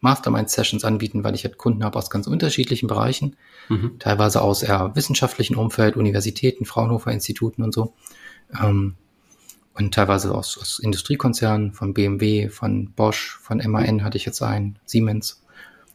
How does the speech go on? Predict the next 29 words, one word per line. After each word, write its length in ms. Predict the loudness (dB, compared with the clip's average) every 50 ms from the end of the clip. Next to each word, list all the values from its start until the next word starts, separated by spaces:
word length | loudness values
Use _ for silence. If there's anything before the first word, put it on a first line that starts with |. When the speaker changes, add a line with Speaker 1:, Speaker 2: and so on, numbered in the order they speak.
| _ _ -4 -2
Speaker 1:
ähm, 360 | 0 0 0 0 -4 -6 -8 _ _ _
und 160 | -8 -6 -2 0
teilweise 340 | 2 4 4 6 6 6
auch 100 | 4 4
aus 100 | 2 2
dem 60 | 4 4
Mittelstand. 540 | 4 4 2 0 0 -2 -2 -4 -4 -8 -12 _ _ _ _ -20 -20 _ -20 _ _ _ _ _ _ _
Und 220 | -4 -2 0 2
dann 160 | 2 2 4 6
wiederum 420 | 6 6 6 6 4 4 4 2
die 100 | 0 -2
Palette 460 | -2 0 2 2 2 4 4 4 2 2
zwischen 300 | 0 -2 -4 -2 -4 -4
Führungskräften 1040 | -2 0 2 2 2 0 -2 -4 -4 -6 -6 -4 0 2 2 2 2 0 -2 -4
und 280 | -4 -4 -4 -4 -4 -2
technischen 400 | -4 -4 -2 -2 -4 -2 -2 -4
Experten 600 | -4 -4 -4 -2 -2 -2 0 0 0 2 2 2
oder 200 | 0 -2 -2 -2
Leuten 260 | -2 -4 -4 -4 -4
im 60 | -6
Projektmanagement. 840 | -4 -2 -2 -4 -2 0 2 2 2 2 2 0 0 2 0 0 -4 _ _ _ _ -20 -20 -20 -20 -20 -20 _ _ _ _
Also 260 | 0 2 4 4 4
Speaker 2:
Mhm. 140 | 2 0 -4 -10 _ _ -4
Speaker 1:
eine 100 | -2 -2 2
bunte 300 | 4 6 6 6 8 6
Mischung, 340 | 4 4 4 4 4 4 2
ein 100 | 2 0
buntes 320 | 0 2 0 0 -2 -2
Potpourri, 580 | -2 -4 -2 0 2 2 4 4 4 2 2